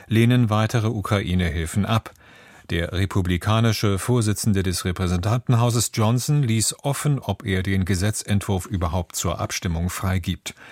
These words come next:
Der Mehrheitsführer im Senat Schumer äußerte sich hingegen optimistisch, dass auch in dieser Kongresskammer eine Zustimmung möglich sei.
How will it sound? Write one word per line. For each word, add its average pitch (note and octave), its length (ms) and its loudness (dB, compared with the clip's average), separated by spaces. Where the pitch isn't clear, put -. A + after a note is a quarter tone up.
Der D#2+ 300 -2
Mehrheitsführer G2 1040 2
im F2+ 180 0
Senat E2 500 0
Schumer A#2+ 560 0
äußerte A#2+ 440 0
sich G#2+ 200 -4
hingegen F#2+ 460 0
optimistisch, G2+ 800 0
dass F#2+ 200 -4
auch F#2 180 -4
in G#2 160 0
dieser G2 380 0
Kongresskammer F2+ 880 -2
eine E2+ 200 -4
Zustimmung E2+ 720 -2
möglich F#2 360 0
sei. E2+ 300 -4